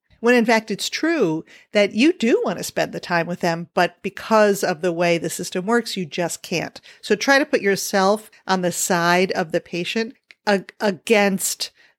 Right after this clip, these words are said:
the, the clock, basically. And don't ever say, if you can help it, "I have to go, I have other patients to see." That's really a trigger for patients to feel like you don't care about them. So even if you say,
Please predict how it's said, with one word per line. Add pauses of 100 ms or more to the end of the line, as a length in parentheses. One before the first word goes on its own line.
the,
the
clock,
basically. (440)
And
don't
ever
say, (280)
if
you
can
help
it, (320)
"I
have
to
go,
I
have
other
patients
to
see." (340)
That's
really
a
trigger
for
patients
to
feel
like
you
don't
care
about
them.
So
even
if
you
say,